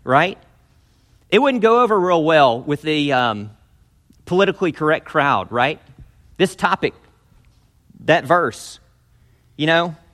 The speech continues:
he couldn't speak on college campuses. There wouldn't be a place for him. Many Christians even take offense to that truth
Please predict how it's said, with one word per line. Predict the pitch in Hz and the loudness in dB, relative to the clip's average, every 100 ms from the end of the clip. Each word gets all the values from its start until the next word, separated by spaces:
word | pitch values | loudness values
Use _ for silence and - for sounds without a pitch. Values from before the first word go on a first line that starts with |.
| _ | _
he | - - | -2 2
couldn't | 220 196 | 2 2
speak | - 214 202 | -4 -6 -2
on | 160 | -4
college | 139 160 160 - | 0 0 -2 -4
campuses. | 175 170 143 101 87 | -4 -4 -6 -12 -10
There | 139 | -6
wouldn't | 170 156 | -4 -2
be | 156 | -4
a | |
place | - 160 151 | -4 -6 -6
for | - 98 | -10 -10
him. | 85 82 _ _ _ _ _ _ _ _ _ _ | -10 -16 _ _ _ _ _ _ _ _ _ _
Many | 127 202 | -2 -2
Christians | 190 202 190 - 147 113 | 0 -2 -2 -4 -4 -4
even | 123 107 98 | -6 -6 -12
take | - 196 208 - | -4 -2 -2 -4
offense | 127 - 185 147 - - | -12 -4 -4 -4 -8 -12
to | 127 | -8
that | 131 131 - | -6 -6 -6
truth | 131 104 95 - | -8 -8 -10 -20